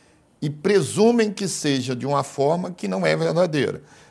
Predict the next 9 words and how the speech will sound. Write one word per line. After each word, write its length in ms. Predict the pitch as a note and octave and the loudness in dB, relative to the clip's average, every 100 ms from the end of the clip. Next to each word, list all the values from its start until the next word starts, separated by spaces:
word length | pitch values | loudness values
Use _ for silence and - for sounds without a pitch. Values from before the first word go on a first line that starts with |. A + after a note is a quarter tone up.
| _ | _
Então, 180 | - G3+ | -6 -2
você 260 | - D3+ F#3 | -2 -2 -4
perde 360 | - D3 B2+ | -2 -4 -4
um 80 | D#3+ | -8
tempo 340 | D3 C3+ A#2+ A#3+ | -6 -8 -6 -4
enorme 400 | G#3 D#3+ F#3 E3 | 0 0 0 -4
explicando 540 | - E3 - E3 F#3 | -8 -10 -2 -2 2
o 80 | D#3+ | 6
óbvio 520 | C#3 B2+ F2 F2+ | 6 6 0 -10